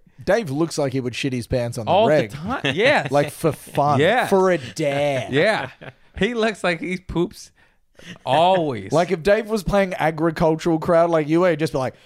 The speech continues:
Speaker 1: "You guys don't like me. You want me to shit my pants
Speaker 2: And,
Speaker 1: on stage?"
Speaker 2: and then
Speaker 1: And
Speaker 2: he
Speaker 1: that would be
Speaker 2: did.
Speaker 1: like, "Yes."
Speaker 2: God, he's funny, dude.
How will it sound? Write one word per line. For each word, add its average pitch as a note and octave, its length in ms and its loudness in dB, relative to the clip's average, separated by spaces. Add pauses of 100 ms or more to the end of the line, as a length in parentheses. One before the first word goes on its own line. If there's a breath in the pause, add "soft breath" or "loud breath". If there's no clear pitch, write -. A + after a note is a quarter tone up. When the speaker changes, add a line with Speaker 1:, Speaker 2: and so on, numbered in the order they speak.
(120)
Speaker 1:
"You D#3+ 120 -4
guys G#3 320 0
don't A3 220 0
like A3+ 280 0
me. F#3+ 100 -4
You F3 140 -2
want G3+ 200 2
me G3+ 60 0
to F3+ 80 2
shit A3 320 0
my F#3+ 140 0
pants G3 460 0
Speaker 2:
And, F#3+ 80 2
Speaker 1:
on F#3 160 0
stage?" A3 500 -2
Speaker 2:
and A2+ 80 -4
then A#2 60 2
Speaker 1:
And A#2+ 80 0
Speaker 2:
he - 40 0
Speaker 1:
that E3+ 100 2
would - 20 2
be A#2+ 80 2
Speaker 2:
did. B2+ 100 0
Speaker 1:
like, B2 200 -8 (300)
"Yes." - 680 -20 (760)
Speaker 2:
God, G#2+ 260 -4
he's F#2+ 220 -12
funny, F#2+ 400 -10
dude. E2+ 100 -14